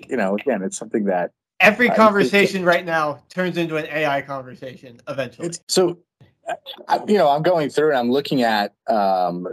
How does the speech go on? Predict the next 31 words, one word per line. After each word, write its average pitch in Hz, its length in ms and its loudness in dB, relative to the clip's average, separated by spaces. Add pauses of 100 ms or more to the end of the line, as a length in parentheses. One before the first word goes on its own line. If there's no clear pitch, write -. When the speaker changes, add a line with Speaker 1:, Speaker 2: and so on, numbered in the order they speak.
(100)
Speaker 1:
different 127 340 0
functionality 104 720 -2
of 92 320 -4
your 107 160 0
software, 98 460 -2
your 98 140 -2
plugin. 170 600 -2 (500)
A - 60 0
lot 120 320 2
of 170 60 0
this, 113 520 0
um, 87 880 -2
is 127 260 -2 (280)
very 151 260 2
foreign 131 340 0
to 95 60 0
me, 98 380 0 (460)
but 110 340 0
what 139 440 -2 (180)
specifically 101 1080 -2
is, 110 380 -2 (340)
so 117 200 0
I'm 107 120 0
looking 113 220 0
at, 107 80 0
like, 98 180 0
feed, 110 400 -4
feeder 107 220 0
sizing, 98 580 0
you 101 60 0
know, 87 300 -2